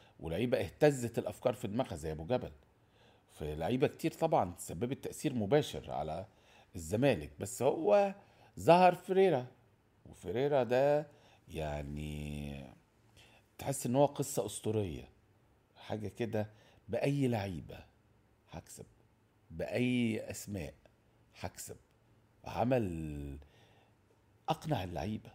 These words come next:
ان هم لعيبه كبار، أقنع الناشئين إن هم مؤثرين. وده في عرف عالم كرة القدم شيء، آه، آه، شيء مش أي حد يعمله، إنك تكون مؤثر.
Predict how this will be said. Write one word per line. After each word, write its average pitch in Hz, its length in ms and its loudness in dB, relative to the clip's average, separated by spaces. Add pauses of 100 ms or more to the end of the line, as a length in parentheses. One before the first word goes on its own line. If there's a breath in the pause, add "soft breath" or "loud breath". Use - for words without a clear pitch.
(420)
ان 76 120 -8
هم 98 200 -4
لعيبه 90 340 -6
كبار، 76 340 -10 (600)
أقنع 117 260 -2
الناشئين 85 440 -6
إن 104 120 -4
هم 104 240 -4
مؤثرين. 82 580 -12 (1700)
وده 127 680 2 (240 loud breath)
في - 140 -4
عرف 139 440 4
عالم 127 440 4
كرة 147 180 0
القدم 131 500 -2 (380 loud breath)
شيء، - 300 -4 (140)
آه، 85 160 -2 (260)
آه، 78 420 -4 (320 loud breath)
شيء - 220 -2
مش 127 200 -4
أي 139 140 0
حد 117 220 -6
يعمله، 87 380 -6 (400)
إنك 82 200 -8
تكون - 220 -6
مؤثر. - 480 -4